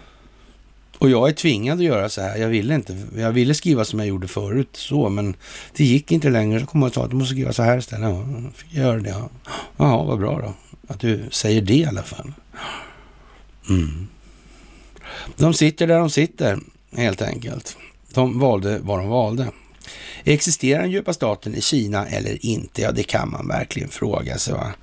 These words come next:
Xi Jinping, han har en idé om det i alla fall. Det handlar om ett fåtal svenskar, till exempel. Det handlar om de här företagen. Det handlar om att de här företagen på något vis, ja, lyckas nästla sig in, alltså. Det är ju jävligt konstigt, alltså.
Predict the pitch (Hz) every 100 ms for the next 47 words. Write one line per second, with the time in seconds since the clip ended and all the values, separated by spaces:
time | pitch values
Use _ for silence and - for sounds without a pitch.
0 | - - - - 147 165 160 170 147 160
1 | 143 143 143 117 117 110 - - - 107
2 | 117 113 - - - - 110 139 113 110
3 | 113 - 127 - - 110 - - - -
4 | - 110 110 - - 107 120 117 101 110
5 | 110 - 123 101 104 120 127 139 156 -
6 | - - - 127 117 - 160 135 120 165
7 | 202 202 127 117 - 127 101 104 101 98
8 | 101 104 131 131 139 123 117 101 95 -
9 | - - - - - - 156 110 123 117
10 | 113 - - - - - - 113 113 -
11 | - 117 - 131 - 135 208 220 113 -
12 | - - - - - - _ _ _ -
13 | - - - 123 160 190 143 127 120 147
14 | 160 - 101 - 107 - - 117 - -